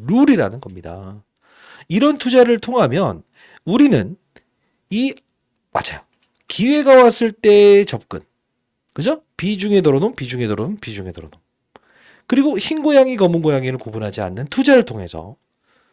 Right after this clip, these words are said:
천만 원을 가지고 일 년 후에 일억의 수익을 못 내겠습니까? 저는 이십 여 동안 자산운용사에 있으면서 항상 시장을 먼저 보고요.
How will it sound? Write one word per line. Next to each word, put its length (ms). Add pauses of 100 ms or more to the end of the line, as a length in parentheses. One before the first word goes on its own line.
(480)
천만 420
원을 200
가지고 500
일 240
년 220
후에 260
일억의 420
수익을 340
못 140
내겠습니까? 580 (640)
저는 240
이십 280
여 60
동안 200
자산운용사에 600
있으면서 600 (480)
항상 520 (1040)
시장을 440
먼저 260
보고요. 400